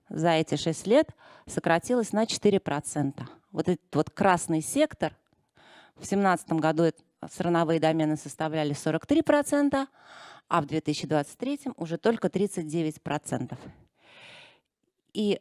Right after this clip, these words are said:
вообще, если смотреть более длинную перспективу, те же самые доли рынка, опять красная линия, страновые домены на графике,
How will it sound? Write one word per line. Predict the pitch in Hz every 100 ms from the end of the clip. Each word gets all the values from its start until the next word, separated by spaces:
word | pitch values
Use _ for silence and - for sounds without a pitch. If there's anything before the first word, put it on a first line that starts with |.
| -
вообще, | 170 185 180 214
если | 180 190 175 165
смотреть | - 170 175 180 165
более | 175 180 160 151
длинную | 156 196 170 156 147
перспективу, | 165 - - - - 349 339 349 - _ _ -
те | 254
же | 240 240
самые | - 254 226 214 208
доли | 202 208 202
рынка, | 233 269 269 277 277 262
опять | 190 196 202 190 -
красная | 220 214 196 - 175
линия, | 180 196 180 170
страновые | 165 - 180 180 170 165
домены | 165 180 175 165
на | 165 165
графике, | 170 165 160 165 -